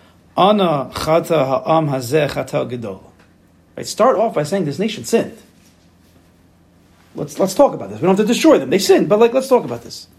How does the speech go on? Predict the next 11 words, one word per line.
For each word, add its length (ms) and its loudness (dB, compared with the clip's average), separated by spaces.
And 140 -4
Ramban 140 2
says, 100 -6
how 240 0
could 160 -6
he 100 -6
start 260 -2
off 460 -4
by 80 -6
saying, 480 -6
"Lama." 480 0